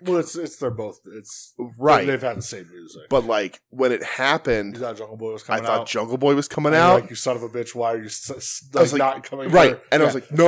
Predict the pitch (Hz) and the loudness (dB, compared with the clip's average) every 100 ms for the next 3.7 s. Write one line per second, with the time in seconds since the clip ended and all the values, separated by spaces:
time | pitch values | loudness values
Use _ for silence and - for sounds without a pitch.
0 | 165 156 160 160 190 175 131 131 139 147 | 8 6 4 6 8 8 6 2 0 0
1 | 127 156 170 160 151 147 143 147 117 - | 2 2 4 4 2 2 0 0 0 -2
2 | 139 123 123 120 127 123 117 - 127 120 | -4 0 0 0 -4 0 2 0 -6 -8
3 | 117 107 104 117 110 104 | -8 -10 -6 -4 -2 -2